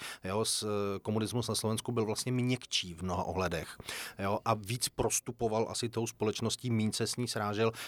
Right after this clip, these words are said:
Třeba z pohledu politologie v devadesátých letech celá řada knih, která na Slovensku vyšla, v Čechách nebyla. Jo. Eh, my-, myslím tím před rokem osmdesát devět. Prostě už tehdy na Slovensku vycházely některé knížky politologické, které prostě v Čechách nebyly.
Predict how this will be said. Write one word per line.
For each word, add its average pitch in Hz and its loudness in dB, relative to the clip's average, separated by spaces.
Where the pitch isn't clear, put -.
Třeba 104 2
z - 0
pohledu 107 2
politologie 107 2
v 107 -2
devadesátých 104 2
letech 107 0
celá 104 4
řada 104 2
knih, 110 -2
která 110 2
na 107 0
Slovensku 110 0
vyšla, 107 2
v - -6
Čechách 117 0
nebyla. 101 4
Jo. 95 0
Eh, 98 2
my-, 107 2
myslím 107 2
tím 113 -2
před 107 2
rokem 113 0
osmdesát 107 0
devět. 90 -4
Prostě 90 -2
už - -2
tehdy 107 0
na 107 2
Slovensku 107 0
vycházely 101 2
některé 107 0
knížky - -4
politologické, 101 0
které 101 -4
prostě 98 -2
v - -16
Čechách 110 -2
nebyly. 92 0